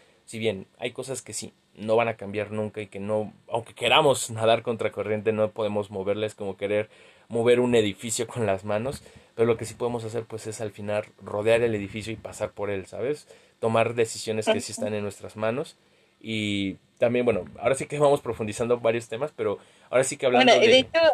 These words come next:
Speaker 1: Sí, sí,
Speaker 2: esta,
Speaker 1: date.
Speaker 2: espera, esta, esta parte incluso se puede ver, eh, dibujada como, como la mosca, que es la
Speaker 1: Uf.
Speaker 2: parte donde el padre y él están hablando sobre eso. Y, ah,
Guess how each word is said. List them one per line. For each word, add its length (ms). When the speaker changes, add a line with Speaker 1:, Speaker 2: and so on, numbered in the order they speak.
Speaker 1:
Sí, 200
sí, 240
Speaker 2:
esta, 200
Speaker 1:
date. 60
Speaker 2:
espera, 320
esta, 340
esta 240
parte 600
incluso 760
se 120
puede 340
ver, 340
eh, 440
dibujada 640
como, 600
como 240
la 100
mosca, 480
que 100
es 80
la 100
Speaker 1:
Uf. 60
Speaker 2:
parte 200
donde 180
el 60
padre 460
y 400
él 120
están 220
hablando 300
sobre 280
eso. 220
Y, 260
ah, 200